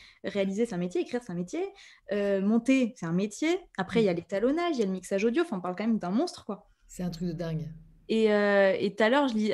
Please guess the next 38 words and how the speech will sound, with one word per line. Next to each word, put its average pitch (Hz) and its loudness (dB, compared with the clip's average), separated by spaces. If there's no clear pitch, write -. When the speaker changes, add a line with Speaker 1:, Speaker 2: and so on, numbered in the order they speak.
Speaker 1:
j'ai, 185 2
en 190 -6
ce 202 -2
moment, 233 2
je 240 -2
suis 220 0
dans 196 0
une 180 -4
période 190 0
de 202 2
doute 202 0
justement 202 0
vis-à-vis 196 -2
de 190 -18
ça, 277 2
et 254 4
je 208 -2
lisais, 208 0
euh, 196 0
je 196 -6
disais 196 -2
à 233 2
mon 202 0
chéri, 220 -2
Ah, 262 0
c'est 226 0
dingue, 226 4
je 240 4
viens 202 2
de 190 2
lire 247 0
ce - -6
message 247 -2
et 233 -2
c'était 196 -6
écrit, « 202 -2
Les 214 4
doutes 226 -4